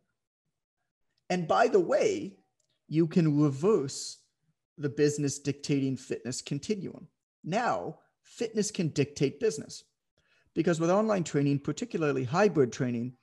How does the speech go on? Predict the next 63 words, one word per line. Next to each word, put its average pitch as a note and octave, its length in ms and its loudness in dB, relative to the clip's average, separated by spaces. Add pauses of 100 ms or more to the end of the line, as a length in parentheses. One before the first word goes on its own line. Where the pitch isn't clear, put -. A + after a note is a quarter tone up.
(440)
what G3 240 0
you B3 80 -2
can D#3+ 180 0
do F#3 280 0
is C#3 120 0
you F3+ 80 -8
can F#3+ 140 -6
actually D3 300 -8
craft - 440 -6
the - 80 -12
perfect F#3 520 -8
training E3+ 360 -6
schedule A#2 540 -10
and B2 160 -8
model C#3 360 -2
for C3 260 -6 (100)
every D3 380 0
single B2+ 420 -4
client. E3+ 340 -8 (1300)
You C#3 80 -4
know, B2+ 100 0
a B2+ 40 0
client C3+ 320 2
just - 140 -10
comes C3+ 220 0
in C3+ 140 4
and A#2+ 100 -2
says, A#2+ 280 -4
"Oh, B2+ 160 -2
I A#2+ 80 -2
just C3+ 240 -8
want B2 120 -6
a A2 40 -8
program. B2 500 0
I'm A#2+ 120 -6
just C3 160 -8
gonna A#2+ 140 -8
work A#2 240 -6
out. A#2+ 220 0
You C3 120 -4
know, A2+ 120 0
I A2+ 60 0
just A2+ 180 -8
can C3 120 -6
only A#2+ 140 -8
buy A2 160 -6
ten B2 240 -8
sessions." - 560 -10 (1040)
It's - 100 -8
like, E3+ 160 -2
well, E3+ 100 4
we A#3+ 180 0
all G3+ 120 6
know E3 320 6
that C#3 180 4
you C#3 60 -4
kinda D#3+ 240 2
need D3 160 0
to C3+ 80 -6
front C3+ 300 -2
load C3 200 -2
those - 220 -6
sessions - 560 -8